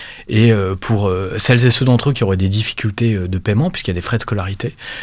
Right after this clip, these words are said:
euh, l'excellent, euh, service consulaire, euh, propose des bourses. Donc c'est un établissement qui est public pour tous les Français. De fait, on est à Bucarest dans un marché de l'éducation. Euh, euh, c'est un marché extrêmement dynamique.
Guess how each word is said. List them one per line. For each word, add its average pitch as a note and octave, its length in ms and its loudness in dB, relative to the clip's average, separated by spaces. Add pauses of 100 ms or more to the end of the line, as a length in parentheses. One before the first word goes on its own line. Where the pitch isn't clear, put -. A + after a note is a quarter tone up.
(120)
euh, F#2+ 380 2
l'excellent, A2+ 480 2
euh, G2+ 180 -2
service G2+ 340 -2
consulaire, A2 520 0 (340)
euh, F#2 140 -2
propose B2+ 360 2
des A#2 120 6
bourses. G#2+ 400 -2 (520)
Donc A2 140 0
c'est - 120 2
un G#2+ 40 2
établissement G2+ 540 2
qui B2 180 4
est B2 80 6
public A#2 460 0
pour - 180 -6
tous - 160 0
les C3+ 80 4
Français. A#2 380 -2 (1300)
De C3 140 4
fait, E3 240 0
on C#3 80 6
est B2 140 4
à A#2+ 60 4
Bucarest A#2 460 2
dans G#2 240 2
un F#2+ 300 0
marché A2 500 2
de A2+ 100 -2
l'éducation. F#2+ 640 -2 (380)
Euh, F#2+ 320 -6 (460)
euh, F2+ 180 -4
c'est - 240 2
un G#2 80 4
marché G#2+ 320 2
extrêmement A#2 400 4
dynamique. A#2 500 4